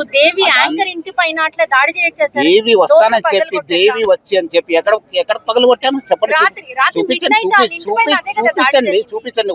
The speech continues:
Speaker 2: వస్తానని చెప్పి సెల్ స్విచ్ ఆఫ్ చేసుకుని వెళ్ళిపోతే ఎట్లా? కావాలి కదా, మీకు, మీకు మీరు కరెక్ట్ ఉంటే రండి, ఇన్వెస్టిగేషన్, ఇన్వెస్టిగేషన్ కు సహకరించండి, ఇన్వెస్టిగేషన్ కి సహకరించండి. మీరు తప్పు చేయకపోతే ఎందుకండి భయము?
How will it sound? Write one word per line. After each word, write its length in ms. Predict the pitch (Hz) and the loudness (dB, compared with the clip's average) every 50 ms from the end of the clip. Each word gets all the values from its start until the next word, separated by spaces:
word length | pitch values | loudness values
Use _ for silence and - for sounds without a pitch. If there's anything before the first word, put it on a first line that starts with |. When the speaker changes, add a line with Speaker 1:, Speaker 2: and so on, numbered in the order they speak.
| 147 151 | 0 0
Speaker 2:
వస్తానని 520 | - - - 247 254 254 247 214 - 233 | 0 0 0 0 0 0 0 0 0 -2
చెప్పి 260 | 220 - _ 196 196 202 202 - _ _ _ _ - | -2 -2 _ -6 -6 -6 -8 -10 _ _ _ _ -8
సెల్ 280 | - - 165 180 220 | -2 0 2 2 2
స్విచ్ 260 | 214 - 208 - - 214 | 0 -4 -10 -2 0 0
ఆఫ్ 180 | 196 - - 180 | 0 2 0 -2
చేసుకుని 280 | 170 - - 170 170 156 | -4 -2 -2 0 0 0
వెళ్ళిపోతే 380 | 143 339 - - 254 - - 214 | 0 0 -2 -2 -4 -2 -2 -4
ఎట్లా? 220 | 180 - 240 247 - _ _ _ _ _ _ _ - - _ - | -4 -4 -8 -12 -12 _ _ _ _ _ _ _ -20 -20 _ -2
కావాలి 280 | 165 175 202 233 262 254 | 0 4 4 4 4 4
కదా, 200 | 277 285 302 277 208 156 135 | 2 2 0 0 -4 -4 -2
మీకు, 300 | 180 220 262 277 - - | 0 0 0 0 0 0
మీకు 280 | 277 254 262 262 - 262 | 2 2 2 0 0 -2
మీరు 240 | 233 240 254 269 269 | -2 0 0 0 0
కరెక్ట్ 400 | - - 202 220 247 - - - | 0 0 0 0 0 -2 -4 -8
ఉంటే 240 | 254 233 - 254 311 285 262 - - | -8 0 2 2 2 2 -2 -4 -2
రండి, 260 | 202 247 277 277 277 - - _ _ _ _ _ _ _ _ _ 165 | 0 0 2 0 0 -2 -4 _ _ _ _ _ _ _ _ _ -4
ఇన్వెస్టిగేషన్, 840 | 190 226 226 254 247 262 247 - - 269 262 269 - - 269 262 262 226 | -4 -2 -2 0 0 0 0 0 2 2 2 2 2 0 -2 -2 -2 -6
ఇన్వెస్టిగేషన్ 540 | 214 214 240 240 - 254 262 214 240 254 240 | -8 -6 -6 -6 -6 -4 -6 -6 -6 -6 -6
కు 80 | 285 | -6
సహకరించండి, 720 | 247 - 226 254 247 285 294 277 - 269 269 247 240 190 - _ _ _ _ _ _ _ _ _ _ _ _ _ _ _ _ _ _ _ _ _ _ _ _ - | -2 2 2 2 2 2 0 2 2 0 0 0 -2 -4 -4 _ _ _ _ _ _ _ _ _ _ _ _ _ _ _ _ _ _ _ _ _ _ _ _ 2
ఇన్వెస్టిగేషన్ 640 | 165 202 240 247 - 247 247 247 233 - 247 233 226 | 2 4 4 2 2 0 0 0 0 0 -4 -4 -2
కి 180 | - 294 294 | -2 -2 -2
సహకరించండి. 640 | - - 240 277 - 285 285 254 - 262 247 226 226 170 - _ _ _ _ _ _ _ _ _ _ _ _ _ _ _ _ - | 2 2 2 2 4 2 0 2 0 0 0 -2 -4 -4 -6 _ _ _ _ _ _ _ _ _ _ _ _ _ _ _ _ -2
మీరు 120 | - 196 - | 0 0 0
తప్పు 380 | - 196 220 - - - - | 0 -2 -2 -2 -2 0 2
చేయకపోతే 360 | 262 262 - - 277 247 269 | 2 2 4 2 0 2 2
ఎందుకండి 400 | 247 247 247 285 254 285 269 277 | 0 0 0 0 0 0 0 0
భయము? 420 | 269 220 254 262 277 277 294 302 | 0 2 4 4 4 4 2 0